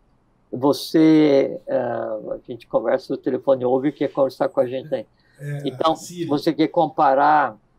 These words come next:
Speaker 1: você quer comparar a, a maneira como você vai andar na iniciação com o prazer que você sente andando no shopping,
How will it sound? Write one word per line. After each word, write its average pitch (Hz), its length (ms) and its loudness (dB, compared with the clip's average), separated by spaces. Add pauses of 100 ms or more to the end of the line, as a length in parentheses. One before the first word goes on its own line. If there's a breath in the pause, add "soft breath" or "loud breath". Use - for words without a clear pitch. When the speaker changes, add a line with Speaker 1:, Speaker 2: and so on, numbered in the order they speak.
(460)
Speaker 1:
você 147 140 -10
quer 151 160 -4
comparar 139 800 -2 (400)
a, 135 340 0
a - 20 -4
maneira 135 440 -6
como 135 540 0
você 131 260 -8
vai 139 160 2
andar 135 260 0
na 131 60 -6
iniciação 131 760 -6 (200)
com 143 160 -2
o 135 40 -4
prazer 131 520 -2
que - 80 -8
você 139 320 -6
sente 139 340 -4
andando 135 340 2
no 123 140 -10
shopping, 127 600 -2